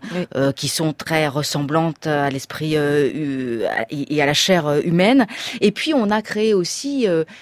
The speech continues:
Speaker 2: une jeune femme qui est, euh, a une vingtaine d'années et qui devrait, d'ici quelques jours, apparaître sur une chaîne de télévision nationale au Japon.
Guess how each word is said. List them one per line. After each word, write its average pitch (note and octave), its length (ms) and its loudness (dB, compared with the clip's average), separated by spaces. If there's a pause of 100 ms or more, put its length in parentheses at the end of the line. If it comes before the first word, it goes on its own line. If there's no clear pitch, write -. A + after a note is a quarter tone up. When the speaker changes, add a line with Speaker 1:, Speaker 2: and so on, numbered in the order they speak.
(160)
Speaker 2:
une E3+ 640 0
jeune G#3+ 300 0
femme G3 560 0 (340)
qui E3 380 -2
est, E3+ 80 4
euh, D#3 240 0
a D3 80 0
une D#3 140 -2
vingtaine G#3 400 0
d'années F3 460 0 (280)
et B3 80 0
qui A#3 180 2
devrait, G#3+ 640 4
d'ici F#3+ 360 -2
quelques G3 320 2
jours, F3+ 200 0
apparaître F3 560 -4
sur E3 300 -4
une D#3+ 100 -2
chaîne G3+ 220 -2
de E3 80 -2
télévision D3 480 -8
nationale D#3 520 -4
au C#3+ 40 -6
Japon. C#3+ 360 -4